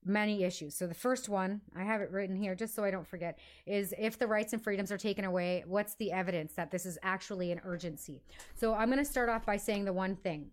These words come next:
If you do the math, and that's where nobody wants to do that, but I guess I got re-, time on my hands now, and you go back and you look at all the deaths and, uh, from C D C over the last two thousand fifteen, two thousand sixteen, two thousand seventeen, two thousand eighteen,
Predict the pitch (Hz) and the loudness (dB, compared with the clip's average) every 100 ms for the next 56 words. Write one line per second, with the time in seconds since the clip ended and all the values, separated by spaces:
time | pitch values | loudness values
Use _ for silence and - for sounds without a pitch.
0 | - 277 311 359 277 294 254 190 123 - | 0 2 4 4 4 4 4 2 0 -8
1 | - 185 196 214 - 233 208 208 208 202 | -6 0 2 0 2 2 2 2 0 0
2 | 165 190 - - 190 180 165 151 - 196 | -2 -4 -4 -6 -4 -4 -4 -6 -4 -4
3 | 190 190 220 226 190 190 160 196 196 - | -2 0 0 2 2 0 0 -4 -4 -12
4 | - - 214 208 190 175 175 190 190 180 | -16 -2 2 2 2 0 0 0 -2 -2
5 | 156 - - - 208 220 226 262 285 233 | -6 -8 -20 -8 2 2 4 4 4 2
6 | 226 208 208 220 240 240 202 208 247 294 | 2 0 0 2 2 2 2 4 4 6
7 | 330 339 339 254 190 151 - - - - | 6 4 4 2 2 0 -4 -10 -10 -12
8 | - - - - 165 - - 214 214 - | -20 -20 -20 -20 -20 -14 0 2 2 -2
9 | - - 220 240 233 233 254 233 233 196 | -4 0 0 2 2 2 0 0 0 0
10 | 185 202 196 185 190 - - - 202 170 | 2 2 4 2 0 -6 -12 -4 0 0
11 | 156 208 214 196 180 156 - 202 202 180 | 2 0 0 -2 -2 -2 -2 -4 -4 -4
12 | 143 - 202 202 180 160 151 208 220 240 | -6 -2 0 0 -2 -2 -2 -2 -2 0
13 | 220 | -2